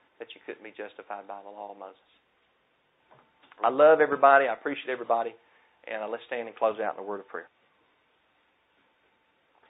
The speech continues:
Heavenly Father, I love you. I thank you so much. I, I appreciate all that you do for us, Father Yahweh. I pray that, um, the Scriptures would, uh,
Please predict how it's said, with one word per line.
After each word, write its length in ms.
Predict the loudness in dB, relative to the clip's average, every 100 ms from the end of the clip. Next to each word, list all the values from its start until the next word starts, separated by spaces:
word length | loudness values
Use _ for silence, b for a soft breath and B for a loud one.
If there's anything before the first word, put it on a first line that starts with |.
| _
Heavenly 260 | -2 -2 0
Father, 360 | 4 4 2 -4
I 60 |
love 320 | -4 0 0
you. 260 | -2 -12 -10
I 80 | -10 -6
thank 220 | -8 -8
you 100 | -16 -12
so 140 | -8 -6
much. 300 | -8 -12 -14 -18
I, 400 | -20 -20 -16 -14
I 20 |
appreciate 600 | -14 -14 -14 -12 -10 -10 -14 b b b b b 0
all 200 | 2 0
that 100 | -4
you 80 | -14
do 180 | -10 -12 -6
for 240 | -6 -6
us, 60 | -8 -4
Father 240 | -4 -4
Yahweh. 520 | -8 -8 -8 -10 -14 -16 _
I 80 | -20 -12
pray 240 | -6 -6 -6
that, 240 | -12 -14
um, 200 | -16 -18 _ b b b _
the 220 | -10 -8 -10 -10
Scriptures 520 | -8 -8 -8 -14 -14 -16 -20 b b b _
would, 320 | -16 -12 -12 -14 _ _ _ _
uh, 320 | -20 -20 -20